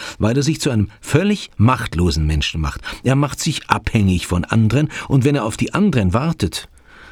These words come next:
dann kann er lange warten. Sagen Sie bitte nicht, das sei Theorie.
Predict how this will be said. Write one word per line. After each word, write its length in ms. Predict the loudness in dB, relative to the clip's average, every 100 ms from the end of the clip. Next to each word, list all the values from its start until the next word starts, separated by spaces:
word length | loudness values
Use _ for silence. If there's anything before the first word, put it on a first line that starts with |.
| -6
dann 160 | -4
kann 180 | 0 0
er 100 | 2
lange 320 | 0 0 0
warten. 320 | -2 -4 -8 -12 _ _ _ _ _ -20 -20 -20 -20 -20 -20 -20 _ _ _ _
Sagen 260 | -2 2 2
Sie 120 | 2
bitte 220 | 0 2
nicht, 280 | 2 2 -2
das 100 | -4
sei 140 | -4 -4
Theorie. 640 | -2 -2 0 -2 -2 -8